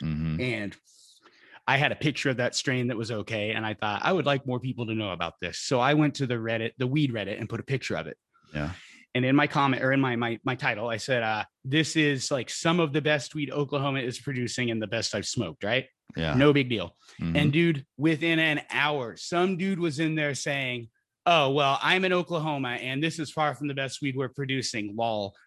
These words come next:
Speaker 2: and whatever, that's fine, right? But then
Speaker 1: Yeah.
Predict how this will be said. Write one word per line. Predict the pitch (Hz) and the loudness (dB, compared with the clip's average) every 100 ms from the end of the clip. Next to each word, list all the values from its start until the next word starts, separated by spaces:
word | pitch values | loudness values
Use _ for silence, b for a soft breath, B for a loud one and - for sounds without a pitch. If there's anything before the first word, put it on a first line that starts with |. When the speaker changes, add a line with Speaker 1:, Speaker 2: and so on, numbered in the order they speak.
| _ | _
Speaker 2:
and | 156 156 | 2 4
whatever, | 170 135 135 | 4 4 2
that's | 139 - | 2 2
fine, | 151 107 | 2 2
right? | 107 131 - _ _ _ - | -2 -4 -6 _ _ _ 2
But | 170 | 4
then | 160 165 | 6 4
Speaker 1:
Yeah. | 147 | 4